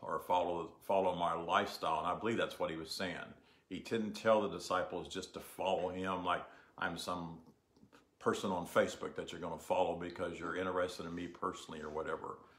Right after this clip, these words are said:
You know, today, if, uh, Jesus was on Facebook, there'd be a lot of people wanting to follow, <laughs> follow him. So, and I understand that because Jesus really taught a lot of truth. But sometimes the reason people follow people are the wrong reasons,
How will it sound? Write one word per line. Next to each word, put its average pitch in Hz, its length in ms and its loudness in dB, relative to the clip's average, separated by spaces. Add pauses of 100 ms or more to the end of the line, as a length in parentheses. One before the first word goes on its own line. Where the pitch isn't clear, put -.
(360)
You - 100 -2
know, 80 320 2 (120)
today, 101 480 6
if, 90 260 -2
uh, 78 160 2
Jesus 90 420 -4
was 85 140 -4
on 85 180 0
Facebook, 92 560 -2
there'd 85 200 -4
be 85 100 -4
a 78 80 0
lot 87 240 2
of 95 100 0
people 98 220 -4
wanting 98 240 -2
to - 80 -10
follow, - 640 0 (140)
<laughs> - 100 -20
follow 90 360 4
him. 78 200 -6
So, - 280 -2
and 127 100 10
I 147 80 12
understand 131 480 4
that 80 220 -2
because 87 300 -6
Jesus 92 600 -4
really 98 300 0
taught 87 280 -2
a 78 40 -2
lot 80 200 0
of - 80 -6
truth. 110 320 2 (640)
But - 100 2
sometimes 147 520 6
the 104 80 -4 (140)
reason 104 360 0
people 90 320 -4
follow 98 340 6
people 95 400 -2
are 87 60 -2
the 87 80 -2
wrong 87 300 0
reasons, 82 580 -2